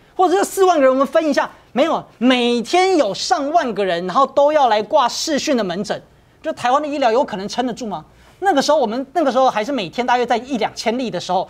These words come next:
我们在节目说，你会让大家视讯门诊，那个就已经是撑不住了，更何况视讯完了之后呢，还要开药。然后现在更愚蠢了，干嘛呢？哎，视讯来验证你是不是快筛阳性等于确诊，所以你要一边开着视讯，然后一边戳，戳鼻孔，然后戳完了还要在，在医生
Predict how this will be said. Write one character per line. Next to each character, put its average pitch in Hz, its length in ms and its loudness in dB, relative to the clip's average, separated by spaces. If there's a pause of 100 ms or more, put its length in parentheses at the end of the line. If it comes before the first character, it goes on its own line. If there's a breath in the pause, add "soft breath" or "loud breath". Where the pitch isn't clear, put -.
(100)
我 - 80 -12
们 214 80 -6
在 269 80 4
节 202 160 -2
目 214 140 -6
说， 220 160 -2 (140 loud breath)
你 247 100 2
会 370 140 4
让 359 120 4
大 311 120 -2
家 311 40 2
视 381 220 0
讯 359 160 2
门 269 140 2
诊， 247 100 0
那 339 80 -2
个 294 80 2
就 294 160 -4
已 185 180 -10
经 262 160 -4
是 240 80 -4
撑 240 220 -6
不 190 80 -6
住 170 180 -10
了， - 80 -16 (240 loud breath)
更 359 160 2
何 240 120 4
况 269 200 0 (120)
视 - 280 -2
讯 294 160 0
完 220 140 2
了 233 80 -2
之 226 100 -6
后 262 140 2
呢， 220 220 -6
还 - 120 -4
要 214 80 2
开 208 200 -4
药。 190 240 -4 (400 loud breath)
然 233 100 0
后 330 80 2
现 359 160 2
在 330 120 2
更 330 200 2
愚 254 140 0
蠢 240 180 -6
了， 214 80 -6
干 262 140 0
嘛 220 80 0
呢？ 233 160 -8 (160 loud breath)
哎， 330 100 2
视 381 360 0
讯 370 240 2
来 233 100 4
验 294 320 2
证 302 180 2
你 202 80 -4
是 220 140 -8
不 285 60 -6
是 277 80 -2
快 285 200 0
筛 269 180 0
阳 208 200 -2
性 254 160 -4
等 175 100 -4
于 180 60 -10
确 240 160 0
诊， 156 160 -8 (180 loud breath)
所 349 140 0
以 - 20 2
你 254 60 2
要 269 140 0
一 349 40 2
边 311 200 2
开 302 180 0
着 285 80 4
视 302 180 -2
讯， 277 160 -2
然 240 80 2
后 285 80 0
一 311 60 -2
边 285 180 2
戳， 294 260 2
戳 285 140 -2
鼻 240 140 -2
孔， 226 180 -2 (160 loud breath)
然 - 40 -18
后 285 120 2
戳 330 140 2
完 302 80 4
了 254 60 2
还 262 80 0
要 285 40 0
在， 302 240 2
在 294 140 -2
医 302 160 0
生 294 220 4